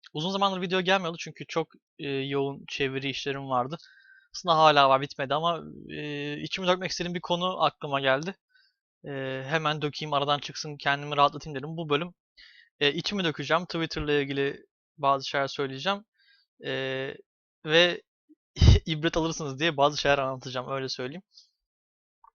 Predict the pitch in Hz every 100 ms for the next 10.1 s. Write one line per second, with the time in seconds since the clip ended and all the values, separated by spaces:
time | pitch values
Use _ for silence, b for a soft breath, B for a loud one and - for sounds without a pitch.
0 | _ _ _ _ - - 196 196 180 190
1 | 190 190 185 165 160 170 - 131 - -
2 | 175 180 147 - 156 _ B B B B
3 | B B B B B B _ - - _
4 | _ _ _ - 170 156 151 147 - 226
5 | - 175 165 196 196 147 170 185 _ _
6 | _ _ _ _ _ _ _ _ - _
7 | _ _ - 160 160 151 - 214 - 180
8 | 180 175 214 208 165 139 147 139 139 139
9 | - - 156 - 143 135 - 135 165 240
10 | -